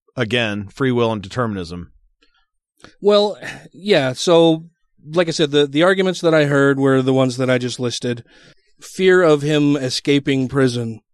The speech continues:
Speaker 2: That one can be shot down by the fact, by knowing the fact that whether he is sentenced to death or not, he is still going to spend the next several years, if not decades,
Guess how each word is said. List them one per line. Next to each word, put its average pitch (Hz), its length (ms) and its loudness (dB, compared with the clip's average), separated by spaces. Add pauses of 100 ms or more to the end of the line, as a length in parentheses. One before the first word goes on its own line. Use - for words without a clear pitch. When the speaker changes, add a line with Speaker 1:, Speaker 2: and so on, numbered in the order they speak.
(800)
Speaker 2:
That 131 540 -4
one 143 180 2
can 135 180 -2
be 131 260 2
shot 127 360 -2
down 127 460 -2
by 120 540 -6 (920)
the 135 140 -2
fact, 151 320 0 (200)
by 160 240 0
knowing 196 260 2
the 165 80 -2
fact 175 340 0
that 147 240 2 (400)
whether 180 520 0
he 175 220 0
is 156 440 2 (160)
sentenced 180 840 -2
to 151 100 -12
death 151 340 -2
or 135 180 -2
not, 131 460 0 (340)
he 165 120 2
is 160 100 2
still 196 240 2
going 165 280 2
to 151 120 -6
spend 151 460 0
the 139 60 0
next 139 380 -2
several 160 640 0
years, 147 400 2
if 135 140 -4
not 131 240 0
decades, 131 580 0